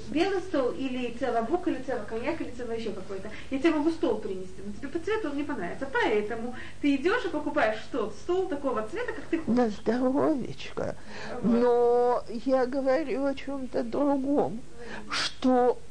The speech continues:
Speaker 2: по галахе у женщины могут быть свои деньги только при одном обстоятельстве. Если женщина говорит мужу: «Окей, не обеспечивай меня»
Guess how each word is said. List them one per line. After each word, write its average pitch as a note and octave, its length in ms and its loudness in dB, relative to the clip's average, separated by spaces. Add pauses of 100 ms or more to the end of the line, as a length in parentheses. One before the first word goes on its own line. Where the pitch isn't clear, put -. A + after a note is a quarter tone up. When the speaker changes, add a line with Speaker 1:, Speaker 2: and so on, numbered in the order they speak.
Speaker 2:
по F4 440 6
галахе G#3+ 800 -2 (720)
у A#3 140 2
женщины C#4 640 2
могут B3+ 520 2
быть A#3+ 320 2 (140)
свои G#3 360 2
деньги E4 460 0
только D4 360 -2
при A#3 220 0
одном G3+ 440 0
обстоятельстве. - 1200 -2 (340)
Если C#4+ 460 4
женщина A3+ 560 -2
говорит A3 560 2
мужу: F#4+ 560 4
«Окей, C#4 640 0
не D#4 380 2
обеспечивай B3 1300 -2
меня» - 420 -6